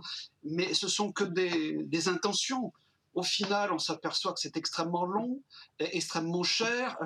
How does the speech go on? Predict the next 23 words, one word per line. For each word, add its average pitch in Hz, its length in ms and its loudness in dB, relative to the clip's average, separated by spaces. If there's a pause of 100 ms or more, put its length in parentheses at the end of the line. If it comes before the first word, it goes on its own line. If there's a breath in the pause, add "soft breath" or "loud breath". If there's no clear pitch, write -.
qu'ils 170 220 -4
n'ont 175 280 0
finalement 170 380 0
pas 175 140 0
de - 120 -8
pouvoir, 180 520 0
contrairement 156 520 -2
à 139 40 -4
ce - 100 -4
qu'ils 127 260 -8
veulent 135 300 -2
laisser 139 260 0
entendre, 208 540 0 (340 loud breath)
et 165 200 0
qu'un, 180 500 2
un 165 160 2
pays 185 480 -2
déterminé 190 840 0
comme 160 200 0
la 156 100 0
France - 400 -12
peut 170 100 -2
bien 185 140 2